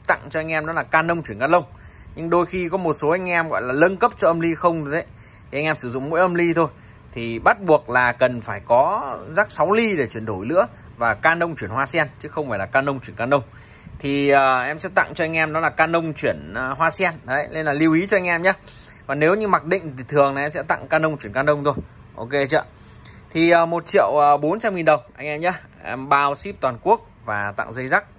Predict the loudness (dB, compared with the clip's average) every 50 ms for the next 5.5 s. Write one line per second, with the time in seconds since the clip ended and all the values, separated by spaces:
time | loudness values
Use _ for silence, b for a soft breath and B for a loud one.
0 | -20 -18 -14 -6 -2 -2 -2 -2 -2 -2 0 0 0 0 -2 -2 -4 -4 -2 0
1 | -2 -2 B B B B B B B B -10 -8 -8 -6 0 4 4 4 4 2
2 | -2 0 2 4 2 4 2 -2 -2 -2 -2 -2 -2 -4 -6 -8 -8 -8 -6 -6
3 | -6 -6 -6 -4 -4 -4 -2 -2 -4 -4 -6 -8 -10 -8 -6 -6 -6 -6 -6 -6
4 | -2 2 2 4 4 4 2 0 -2 -4 -4 -4 -4 -2 -4 -4 -6 -4 -2 -2
5 | -2 -2 -2 -2 -2 -2 -2 -2 -4